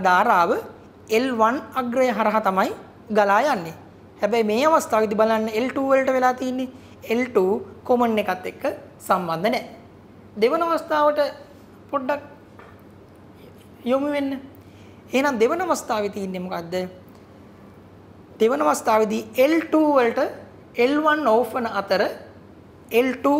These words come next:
ඔන් වේ. එහෙනම් ඒ අවස්ථාවේදී වෙන්නේ අර මුලින් පැවතිච්ච ඔන් වෙච්ච අග්‍රය විසන්ධි වෙලා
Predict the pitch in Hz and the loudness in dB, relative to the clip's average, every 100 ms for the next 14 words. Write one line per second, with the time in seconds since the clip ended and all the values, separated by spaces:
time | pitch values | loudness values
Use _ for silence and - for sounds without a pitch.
0 | 294 240 247 226 180 - - - - - | 0 0 0 -2 -8 -14 -20 -20 -20 -14
1 | - 262 277 240 277 285 277 285 240 220 | -4 -2 -2 0 2 2 0 2 0 2
2 | 214 202 196 196 - - - 214 202 202 | -2 -2 -6 -10 -16 -10 -4 -2 0 -2
3 | 254 302 285 240 226 220 - 240 - 214 | -2 -2 -2 -2 -4 -8 -8 -10 -2 -2
4 | 254 311 311 - 202 185 180 180 330 494 | 0 -2 -4 -4 -4 -4 -2 0 0 -4
5 | - - - - 220 294 285 208 180 175 | -14 -20 -12 -4 -2 0 0 -2 -2 -4
6 | 165 | -4